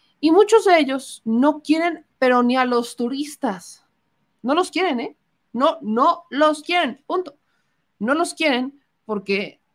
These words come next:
son personas que dicen, "Me vinieron a destruir mis cenotes, vinieron a destruirme mi tierra,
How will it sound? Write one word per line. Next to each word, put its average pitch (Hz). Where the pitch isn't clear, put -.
son 190
personas 247
que 185
dicen, 202
"Me 196
vinieron 185
a 214
destruir 208
mis 214
cenotes, 240
vinieron 196
a 220
destruirme 214
mi 269
tierra, 254